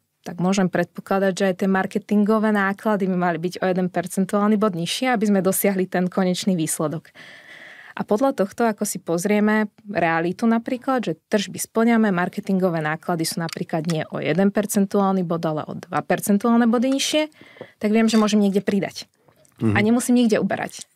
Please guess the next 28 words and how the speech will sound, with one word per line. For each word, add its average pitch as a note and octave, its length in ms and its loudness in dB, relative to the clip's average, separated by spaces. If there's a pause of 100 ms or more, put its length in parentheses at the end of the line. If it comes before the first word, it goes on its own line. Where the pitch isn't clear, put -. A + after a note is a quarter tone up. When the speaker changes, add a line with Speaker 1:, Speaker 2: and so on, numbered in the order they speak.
Speaker 1:
Vieš, A3 320 0
že G3+ 60 0
takže G3 260 0
to G#3 140 0
je G#3+ 200 2 (140)
o G3+ 140 -2
tej, G#3 320 0 (100)
o G#3 140 -4
tej G#3 260 0
situácii. G3+ 720 -2
Ale E3+ 240 -6
pokiaľ A3+ 320 -4
sa G#3 80 -4
stane G3 320 0
to, F3+ 220 -2
že D#3 100 -2 (160)
nesplňam F3+ 640 0
tržby, A3 480 -2 (500)
marketingové F#3 720 0
náklady E3+ 480 -2
mám F#3+ 160 2
na D#3 160 0
hrane, E3+ 480 -4 (580)
marža F3 460 0
je E3 80 0
presne E3+ 400 -2
na C#3+ 80 -4
pláne, E3+ 560 -2